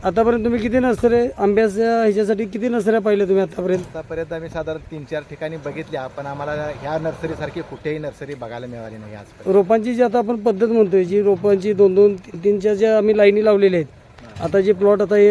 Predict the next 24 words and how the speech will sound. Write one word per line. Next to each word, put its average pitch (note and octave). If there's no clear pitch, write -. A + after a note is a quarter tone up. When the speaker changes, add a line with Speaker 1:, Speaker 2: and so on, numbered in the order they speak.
Speaker 1:
अशा F#3+
प्रकारच्या G3+
गाड्या G3+
लोडिंग G3+
बघितल्या, F#3+
तर G3+
ह्याच्यामध्ये A3+
जी A#3
टेक्निक G#3+
आहे A#3
आमचं, E3+
इतर F#3
नर्सरीपेक्षा A3+
वेगळं A3+
असं G#3+
काय G#3+
दिसलं G3
तुम्हाला? G3
किंवा G3+
नर्सरीत G3+
आमच्या G#3
किती G#3+
वर्षापर्यंत A3
रोपं G3+